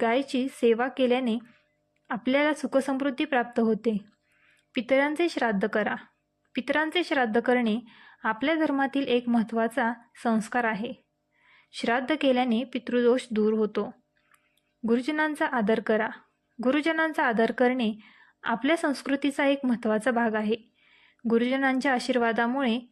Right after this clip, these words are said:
आपण यशस्वी होतो. सत्य बोलणे. सत्य बोलणे सर्वात मोठा धर्म आहे. सत्य बोलल्याने आपले मन शांत राहते आणि आपल्यावर विश्वास वाढतो. अहिंसा करणे.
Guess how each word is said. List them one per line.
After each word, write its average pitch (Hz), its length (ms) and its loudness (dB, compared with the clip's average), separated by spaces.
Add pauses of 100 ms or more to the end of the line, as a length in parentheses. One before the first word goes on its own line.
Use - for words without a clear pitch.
आपण 240 320 -2
यशस्वी 233 480 0
होतो. 214 380 -2 (840)
सत्य 294 280 0
बोलणे. 220 400 4 (640)
सत्य 294 320 0
बोलणे 269 400 2
सर्वात 247 420 0
मोठा 254 260 -2
धर्म 233 280 -2
आहे. 220 420 -6 (720)
सत्य 233 300 2
बोलल्याने 233 720 2 (180)
आपले 226 320 2
मन 247 240 2
शांत 226 360 0
राहते 220 540 -2 (120)
आणि 254 320 -2 (140)
आपल्यावर 240 460 2
विश्वास 233 440 0
वाढतो. 220 460 -4 (680)
अहिंसा 269 460 0
करणे. 220 360 0